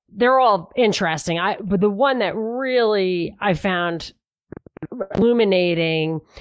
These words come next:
was there's this TikTok ban. They are trying to, the,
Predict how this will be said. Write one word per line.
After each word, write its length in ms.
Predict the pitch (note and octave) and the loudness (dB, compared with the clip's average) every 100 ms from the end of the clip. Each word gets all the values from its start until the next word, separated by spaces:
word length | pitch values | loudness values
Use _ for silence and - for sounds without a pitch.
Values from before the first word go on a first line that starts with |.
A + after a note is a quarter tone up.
| - - - - | -20 -20 -18 -4
was 720 | G#3+ G#3+ G3+ G3 G3 F3+ - - G#3+ | 2 4 4 4 2 0 -2 -4 0
there's 380 | A3 G#3+ G3+ - - - - _ _ - | 2 4 2 0 -4 -12 -20 _ _ -2
this 220 | A3+ - | 0 0
TikTok 640 | - F#4+ - G#3+ E3+ - | -2 -4 -2 -2 -2 -2
ban. 540 | G3 D#3+ D#3+ D#3+ E3 E3+ | -4 -2 -2 -4 -6 -4
They 160 | A3 C4 | 0 2
are 120 | C4+ | 0
trying 440 | C4+ B3 A3 G#3+ | -2 -2 -2 -2
to, 640 | - - F#3+ F3+ E3+ E3+ - _ _ D#4 | -2 -2 0 -2 -6 -10 -16 _ _ -4
the, 160 | B3+ | -2